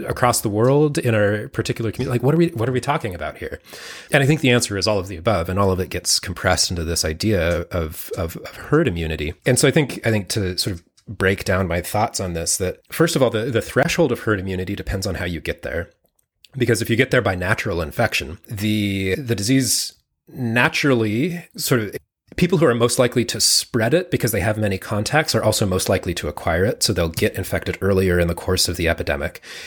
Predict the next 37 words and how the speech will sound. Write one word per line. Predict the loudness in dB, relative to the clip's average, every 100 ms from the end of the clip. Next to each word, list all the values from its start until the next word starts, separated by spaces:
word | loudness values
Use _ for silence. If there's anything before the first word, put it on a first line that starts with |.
| -8
And | 0 0 2
so | 2 2 0
it's | 0 2
almost | 4 4 0
like | -4 -12 -8
you, | -4 0 0 -2 -6
the | -6
people | -2 2
who | 2
end | 0
up | 0
getting | 0 0
infected | 0 0 2 2
are, | 2 0
are | -2 -2
exactly | -4 2 2 4 2
the | 4
ones | 2 0
you | -2
would | 0
want | 0 0
to | -4
protect | -2 0 0 -2 -10 -12 -14 -16
to | -8 -6
prevent | 0 0 -2 -8 -8
the | -4
illness | -2 -2 -6
from | -6
spreading. | -2 -2 -2
And | 0
so, | 4 4 2
and | 2
so | 2
you | 2
can | 0
actually | 0 2 0
reach | 2 2 2 -4 -6